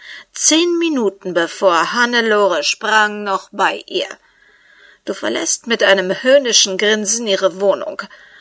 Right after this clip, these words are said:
Um fünf Uhr neunundzwanzig heute Morgen. Um fünf Uhr neununddreißig ist sie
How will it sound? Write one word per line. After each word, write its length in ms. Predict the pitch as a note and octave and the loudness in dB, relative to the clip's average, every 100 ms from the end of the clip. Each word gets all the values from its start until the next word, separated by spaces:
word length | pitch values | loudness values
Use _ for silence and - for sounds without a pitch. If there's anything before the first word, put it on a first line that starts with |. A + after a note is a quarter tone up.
| - _ _ | -20 _ _
Um 260 | - F#3+ G3+ | -4 -4 -4
fünf 560 | - - E4 E4+ - - | -14 -2 -2 -2 -10 -6
Uhr 180 | A3+ F#3+ | 2 2
neunundzwanzig 1500 | E3+ F3+ G#3+ C#4+ D4 D4 - A3 G3 D#3+ - - F3 - - | 2 -2 0 2 0 -2 -4 -2 -2 -2 -6 -6 -8 -10 -4
heute 340 | G3+ C4 C4 | -2 -2 -6
Morgen. 560 | B3 G#3 C#3 - F#2 - _ - _ - - - - | -6 -6 -6 -10 -16 -20 _ -20 _ -20 -20 -20 -4
Um 260 | A3 G#3+ F#3+ | -2 -2 -6
fünf 480 | - C#4+ D#4 D4+ - | -4 -2 -2 -6 -2
Uhr 200 | G#3 F#3+ | -2 -2
neununddreißig 1300 | F3+ F#3+ C4+ F#4 D4 G#3+ F3 D#3 D#3 - D4 - | -4 -2 0 2 0 0 0 0 0 -2 -4 -4
ist 300 | D4+ D4 - | -4 -2 -4
sie 240 | - C#4 | -4 -6